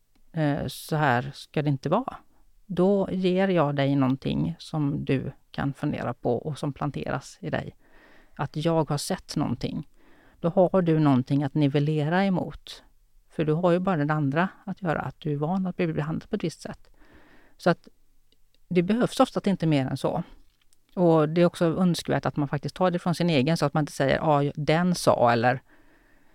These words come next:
ja, att man tar det ur något annat kontext, liksom, utan man faktiskt bara säger det man själv ser. Eh, och det är väldigt verksamt och väldigt,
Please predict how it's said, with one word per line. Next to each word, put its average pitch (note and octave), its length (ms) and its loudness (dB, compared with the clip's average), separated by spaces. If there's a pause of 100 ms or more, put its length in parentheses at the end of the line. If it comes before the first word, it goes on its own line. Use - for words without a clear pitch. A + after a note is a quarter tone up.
(320)
ja, C3 200 2 (200)
att D3 120 0
man D3+ 120 6
tar D3 160 4
det C#3+ 160 4 (920)
ur D#3+ 220 4
något D3 180 6
annat E3 380 4
kontext, - 480 0
liksom, - 260 0
utan D3 180 -2
man D3 100 0
faktiskt C#3 300 -6
bara C#3 140 -6
säger C3+ 400 -4
det C#3+ 100 -2
man C#3+ 160 -2
själv - 340 -8
ser. F#3 480 -4 (880)
Eh, D#3 460 0 (280)
och E3+ 100 0
det F3 240 4
är E3 80 4
väldigt D3 240 2
verksamt D#3 720 -2 (760)
och D#3+ 180 -4
väldigt, D#3 520 0